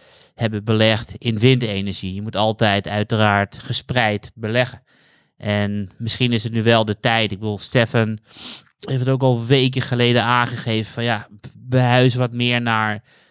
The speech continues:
de opkomende markten bijvoorbeeld. En op het moment dat je dan gewoon gespreid belegt,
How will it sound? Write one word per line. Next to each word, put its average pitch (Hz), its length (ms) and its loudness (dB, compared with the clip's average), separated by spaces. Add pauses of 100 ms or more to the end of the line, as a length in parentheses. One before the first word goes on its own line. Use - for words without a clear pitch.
(120)
de 135 120 -2
opkomende 131 560 0
markten 120 500 2
bijvoorbeeld. 113 680 0
En 110 120 -6
op 117 140 -6
het 110 120 -4
moment 113 340 -2
dat 107 140 -2
je 120 100 -6
dan 107 200 0
gewoon 107 380 -4
gespreid 113 640 -2
belegt, 117 640 0